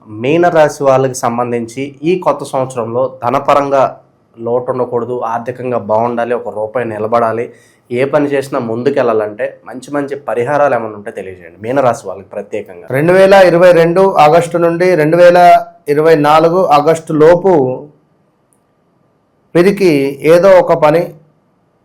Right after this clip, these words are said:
Speaker 2: శుభంగా మారింది. అంటే కరోనా, సెకండ్ స్టేజ్ కరోనాలో.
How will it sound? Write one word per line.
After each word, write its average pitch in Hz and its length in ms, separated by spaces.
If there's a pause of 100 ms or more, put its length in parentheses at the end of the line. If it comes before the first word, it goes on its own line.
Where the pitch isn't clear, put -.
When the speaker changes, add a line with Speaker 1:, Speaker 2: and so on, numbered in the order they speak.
(1080)
Speaker 2:
శుభంగా 160 720 (320)
మారింది. 131 480 (2750)
అంటే 135 120
కరోనా, 151 600 (1600)
సెకండ్ 175 420
స్టేజ్ 151 320
కరోనాలో. 117 580